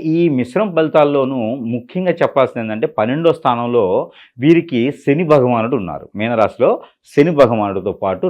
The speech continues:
రాహువు ఉన్నారు. ఆ రాహుతో పాటు శుక్రుడు కూడా అక్కడే ఉండడం జరుగుతూ ఉంది. పదిహేనో తారీఖు తర్వాత స్వస్థానంలో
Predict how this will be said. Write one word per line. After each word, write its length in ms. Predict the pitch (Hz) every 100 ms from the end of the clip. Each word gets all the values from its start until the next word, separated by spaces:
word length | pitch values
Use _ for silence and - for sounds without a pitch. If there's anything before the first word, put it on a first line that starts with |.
| 110
రాహువు 380 | 98 131 135 147 117
ఉన్నారు. 300 | 98 78 - _ _ _ _ -
ఆ 140 | 123 127 117
రాహుతో 460 | 104 143 190 214 180 131
పాటు 240 | 110 185 175
శుక్రుడు 360 | 151 - 233 208
కూడా 120 | 185 156
అక్కడే 200 | 151 143
ఉండడం 240 | 113 98 156 175 92
జరుగుతూ 300 | 107 101 - 90
ఉంది. 200 | 85 82 87 _ _ -
పదిహేనో 360 | 139 165 214 214 202
తారీఖు 220 | 160 143
తర్వాత 300 | 123 123 120 139 101 117
స్వస్థానంలో 800 | - 123 - - 175 175 151 101